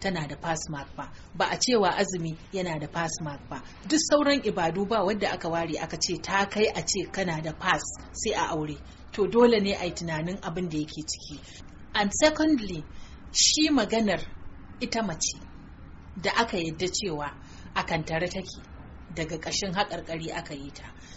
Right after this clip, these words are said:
sannan kuma mai rauni ce. To, amma sai ran da za a yi mata fin ƙarfi ake applying. Ita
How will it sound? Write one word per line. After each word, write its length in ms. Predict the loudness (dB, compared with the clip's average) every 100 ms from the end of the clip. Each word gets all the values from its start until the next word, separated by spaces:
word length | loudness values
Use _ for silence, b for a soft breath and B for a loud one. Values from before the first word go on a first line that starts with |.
| B
sannan 400 | 0 0 0 -2
kuma 200 | -4 -4
mai 200 | -2 2
rauni 340 | 4 6 6 6
ce. 300 | 2 -2 -6 B B B B
To, 100 | 4 4
amma 360 | 4 6 6 4
sai 260 | 6 6
ran 180 | 8 6
da 120 | 4
za 140 | 6 6
a 60 | 6
yi 40 |
mata 200 | 2 0
fin 180 | -2 0
ƙarfi 380 | 2 0 0 -2
ake 320 | -2 -2 -2
applying. 480 | -2 2 2 2 -2 -10 B B B B B 2
Ita 220 | 4